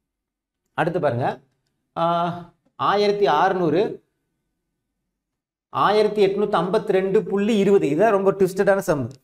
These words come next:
ட்விஸ்ட் பண்ணிருக்காங்க. என்ன ட்விஸ்ட் பண்ணிருக்காங்க? டெசிமல் பாயிண்ட் வச்சு வந்திருக்கு. என்ன சார் பண்றது அப்படின்னா, அதாவது புள்ளி வச்சு நமக்கு வந்திருக்கே சார், இது எப்படி சார் போடுறது அப்படின்னா, நல்லா ஞாபகம் வச்சுங்க. புள்ளி வச்சு வந்தா மட்டும் நம்ம என்ன பண்ணணும்னா, இந்த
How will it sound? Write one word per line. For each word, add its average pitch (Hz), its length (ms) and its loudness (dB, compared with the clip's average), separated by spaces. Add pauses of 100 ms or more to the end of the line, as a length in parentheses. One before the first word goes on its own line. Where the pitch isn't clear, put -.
(800)
ட்விஸ்ட் - 220 -4
பண்ணிருக்காங்க. 208 460 2
என்ன 151 240 2
ட்விஸ்ட் 196 260 -2
பண்ணிருக்காங்க? 180 400 0
டெசிமல் 285 380 2
பாயிண்ட் 214 180 0
வச்சு 180 220 0
வந்திருக்கு. 147 600 -2 (340)
என்ன 214 180 2
சார் 190 200 0
பண்றது 147 280 -2
அப்படின்னா, 123 280 -2 (580)
அதாவது 170 260 -2
புள்ளி 233 240 2
வச்சு 202 200 0 (120)
நமக்கு 147 220 0
வந்திருக்கே 139 380 0
சார், 120 220 2
இது 139 140 2
எப்படி 170 220 0
சார் 139 220 -2
போடுறது 107 400 -2 (460)
அப்படின்னா, 123 340 -4
நல்லா 160 200 2
ஞாபகம் 180 240 -2
வச்சுங்க. 139 240 -4 (100)
புள்ளி 180 240 2
வச்சு 180 180 0
வந்தா 151 240 -2
மட்டும் 160 220 -4
நம்ம 135 180 -4
என்ன 160 180 -2
பண்ணணும்னா, 120 320 -6 (880)
இந்த 180 140 0